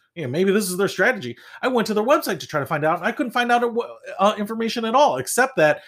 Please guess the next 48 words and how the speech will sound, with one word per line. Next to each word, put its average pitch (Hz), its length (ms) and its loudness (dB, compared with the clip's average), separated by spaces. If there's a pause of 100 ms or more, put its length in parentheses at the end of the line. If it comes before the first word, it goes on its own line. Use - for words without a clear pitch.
(140)
it 143 120 -4
seems 214 260 -4
to 180 60 -6
be 165 120 -2
a 135 60 -4
California-based 156 760 -4
company, 156 400 -4 (220)
and 135 320 -2
it 139 80 -4
looks 170 260 2
like 139 260 2
those 135 280 0
driving 135 300 0
ranges 117 320 -4
are 117 80 -2
only 117 180 -2
in 95 40 -10
California. 101 420 -4 (320)
Um, 160 260 0 (140)
that 214 400 0 (180)
was 156 260 2
even 151 360 -2
a 139 80 -6
little 147 220 0
bit 135 160 0
of 127 140 -6
an 131 100 -6
inference 127 400 -6
because 139 300 -10
I 180 80 -4
couldn't 147 240 -8
find 185 260 -6
much 127 160 -8
information 131 500 -8
to 120 60 -10
say 120 220 -6
conclusively, 131 760 -4 (220)
like, - 140 0
"Here 175 200 4
are 165 80 6
the 143 140 0
locations." 131 580 -4
And 123 140 -10
they 127 80 -6
really, 135 420 -2 (320)
you 156 80 0
know, 120 320 2
m-, 123 140 -14